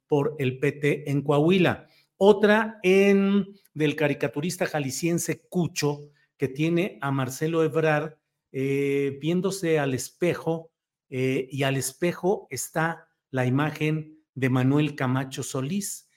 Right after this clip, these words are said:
y el título de este cartón es algo así como "En las mismas" o "El mismo camino",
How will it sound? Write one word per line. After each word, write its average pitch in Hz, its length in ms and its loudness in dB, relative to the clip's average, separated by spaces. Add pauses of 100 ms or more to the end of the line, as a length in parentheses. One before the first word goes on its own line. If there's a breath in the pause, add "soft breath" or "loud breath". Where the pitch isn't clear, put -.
(160)
y 151 180 0
el 147 140 0
título 190 360 -4
de 190 80 0
este 196 180 -6
cartón 185 360 -4
es 180 100 -8
algo 180 160 -2
así 165 160 -4
como 151 240 0
"En 139 100 2
las 123 180 0
mismas" 156 540 -2
o 135 100 -4
"El 127 60 -4
mismo 139 500 -6 (180)
camino", 156 540 0